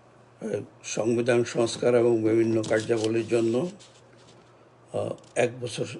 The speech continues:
দেড় বছর সময় দে-, দিতে আমরা আমাদের পার্টি থেকে আমাদের মতামত ব্যক্ত কর-, করছি। আপনাদের সবাইকে ধন্যবাদ এতক্ষণ ধৈর্য ধরে শোনার জন্য।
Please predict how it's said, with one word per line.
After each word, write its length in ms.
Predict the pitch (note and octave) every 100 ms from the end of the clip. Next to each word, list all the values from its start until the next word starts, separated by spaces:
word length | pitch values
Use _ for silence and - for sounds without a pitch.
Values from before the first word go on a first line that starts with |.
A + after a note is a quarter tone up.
| -
দেড় 260 | B2 A#2 A2
বছর 320 | A2+ A2 A2
সময় 360 | - A2+ G#2 F#2+
দে-, 380 | G2+ - F2+ A2
দিতে 260 | G#2 G#2+
আমরা 400 | G2+ F#2+ G#2 G#2+ - - - - - - -
আমাদের 400 | - G#2 G#2 G#2+ -
পার্টি 240 | A2 A2+ G#2+
থেকে 260 | A#2+ A2
আমাদের 340 | G2+ G2+ G2 G2+ - - - - - - -
মতামত 440 | A2 A2 A2 G#2 F2+
ব্যক্ত 340 | G#2 G#2 G#2 F#2
কর-, 440 | G2+ - - -
করছি। 440 | - - - C3 E3 - - - - - - - - - - - - - - - - - - - - - -
আপনাদের 360 | G#2+ C3 A#2+ A#2+
সবাইকে 440 | - A#2+ B2 -
ধন্যবাদ 580 | A#2 A#2 A#2+ A#2 A#2+ B2
এতক্ষণ 500 | B2 C3+ A#2+ - A#2
ধৈর্য 320 | B2 A2 A#2+
ধরে 260 | G#2+ G#2 G2
শোনার 380 | - A2 G2+ F#2
জন্য। 260 | F2 F#2+